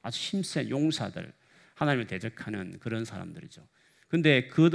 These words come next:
원조와 같은 사람들이 여기 네, 언급되어 있는 네피림인데, 이, 이 말은 하나님을 완전히 떠났기 때문에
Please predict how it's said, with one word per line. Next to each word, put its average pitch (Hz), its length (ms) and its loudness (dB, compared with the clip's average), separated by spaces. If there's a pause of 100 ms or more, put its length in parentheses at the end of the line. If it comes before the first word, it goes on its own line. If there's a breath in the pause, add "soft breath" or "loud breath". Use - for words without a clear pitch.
원조와 156 380 8
같은 131 320 6
사람들이 110 500 -2
여기 104 140 -4
네, 98 220 -4
언급되어 135 380 -2
있는 95 240 -4
네피림인데, 92 540 -8
이, - 120 -10 (260)
이 170 120 2
말은 107 540 -2 (360 soft breath)
하나님을 151 400 4
완전히 233 420 6
떠났기 170 340 2
때문에 90 560 -8